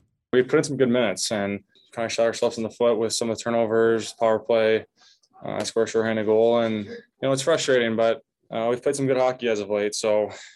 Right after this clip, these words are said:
uh, we can learn from this, move by it, and, and we're on to Chicago. So just gotta get back on track.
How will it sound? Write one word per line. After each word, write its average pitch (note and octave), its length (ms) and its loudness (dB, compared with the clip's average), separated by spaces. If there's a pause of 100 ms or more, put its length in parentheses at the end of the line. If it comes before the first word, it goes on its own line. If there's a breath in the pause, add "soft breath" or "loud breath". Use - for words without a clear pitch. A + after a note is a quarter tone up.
uh, A2+ 140 -8
we A#2 80 -8
can B2 120 -8
learn B2+ 120 -2
from C3 140 -6
this, C3 280 -2
move A2+ 160 -8
by A#2 260 0
it, B2+ 100 0
and, A2 320 -4 (180)
and A2 240 -8
we're A2+ 60 -2
on A2+ 100 -4
to A2+ 40 -6
Chicago. G#2+ 460 -2
So G2+ 400 -4 (180)
just - 120 -12
gotta A2+ 120 -2
get A2 100 -4
back G#2+ 140 -4
on G#2 80 -8
track. G2 320 -8